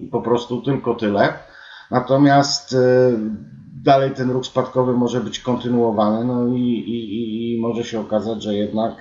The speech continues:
mamy, buduje nam się tutaj jakaś znacznie większa korekta, czyli A B C, A B C i teraz rozpoczyna nam się tutaj na przykład impuls spadkowy.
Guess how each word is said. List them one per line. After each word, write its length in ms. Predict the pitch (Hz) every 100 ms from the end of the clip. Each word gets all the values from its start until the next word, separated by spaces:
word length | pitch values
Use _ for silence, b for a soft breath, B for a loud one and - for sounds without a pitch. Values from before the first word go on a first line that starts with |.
| - B B B
mamy, 300 | 110 117 120
buduje 420 | 104 117 110 117 110
nam 180 | 113
się 120 | 104 95
tutaj 200 | - 110
jakaś 440 | - 107 95 80
znacznie 460 | 104 120 120 - 110
większa 360 | 117 120 120
korekta, 540 | 104 104 107 107 120 120
czyli 380 | 110 107 101 -
A 140 | 104
B 180 | 98 98
C, 360 | - 113 104
A 140 | - 101
B 180 | 101 95
C 340 | - 95 110 B B B
i 60 | -
teraz 340 | 98 110 110
rozpoczyna 600 | 113 107 - 101 117 117 104
nam 180 | 107
się 140 | 104 107
tutaj 340 | 104 117 110
na 80 | 98
przykład 460 | - 104 113 - 127
impuls 320 | 135 92 -
spadkowy. 540 | - - - 156 -